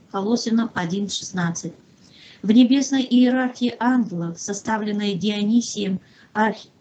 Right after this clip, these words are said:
Ариапагитом – это седьмой чин, первое ангелы, второе – архангелы,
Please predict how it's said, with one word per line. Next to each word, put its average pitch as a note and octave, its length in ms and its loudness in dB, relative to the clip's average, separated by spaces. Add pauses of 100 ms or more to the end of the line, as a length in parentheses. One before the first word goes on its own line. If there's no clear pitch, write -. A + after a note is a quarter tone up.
Ариапагитом – G3 1200 -2 (200)
это B3 240 0
седьмой G#3+ 420 -4
чин, E3+ 340 -4
первое F#3+ 480 0
ангелы, F3+ 540 -4
второе – G3 480 -2
архангелы, E3+ 800 -4